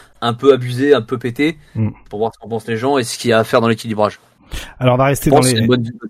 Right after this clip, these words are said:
Speaker 1: du jeu.
Speaker 2: C'est, ouais, bah oui, carrément, carrément. C'est, de toute façon, on est obligé de passer par là pour, euh, pour voir les premiers trucs péter. Euh, on continue un peu, euh, le, dans, dans, dans l'arbre des dégâts. Donc là, on a eu les dégâts avec notamment le Power Crush.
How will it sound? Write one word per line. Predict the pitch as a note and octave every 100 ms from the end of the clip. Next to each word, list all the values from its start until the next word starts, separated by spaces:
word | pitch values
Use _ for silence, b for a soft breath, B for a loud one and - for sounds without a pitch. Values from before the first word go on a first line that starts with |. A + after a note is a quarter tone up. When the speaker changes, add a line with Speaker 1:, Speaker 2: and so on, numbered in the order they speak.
| _
Speaker 1:
du | A#2
jeu. | G#2+ A2 -
Speaker 2:
C'est, | - B2
ouais, | C#3+ C#3
bah | B2
oui, | B2
carrément, | - G#2 F#2 E2
carrément. | - G#2 F#2+
C'est, | - F#2+
de | F2
toute | -
façon, | - A2
on | F#2 F#2
est |
obligé | F#2+ G#2+
de |
passer | - G2 G#2
par | G2+
là | G#2
pour, | G#2 G#2 F#2
euh, | F2 E2+ B B -
pour | G#2
voir | G#2+ G#2+
les |
premiers | - A2+
trucs | G#2 A2 -
péter. | A#2+ C3+ B2+ B B B -
Euh, | C#3 D3+ D3+ D3 D3 D3 C#3+ -
on | D#3
continue | G3+ F#3 G3+ G3+
un |
peu, | - F#3
euh, | D#3 D3 C3+
le, | C3 B2
dans, | C3+ B2+
dans, | B2+ B2 A#2 G#2+ G#2 E2+ E2+
dans | B2+
l'arbre | D3 F#3 C#3+ C#3+
des | C#3+ C3
dégâts. | C#3+ D#3+ A#3
Donc | F3 B2
là, | D3+
on | C3
a |
eu | B2
les | A#2
dégâts | A#2+ B2
avec | C3 A2
notamment | A#2 A#2+ A#2
le |
Power | G#2 G#2
Crush. | - E3+ G#3+ A3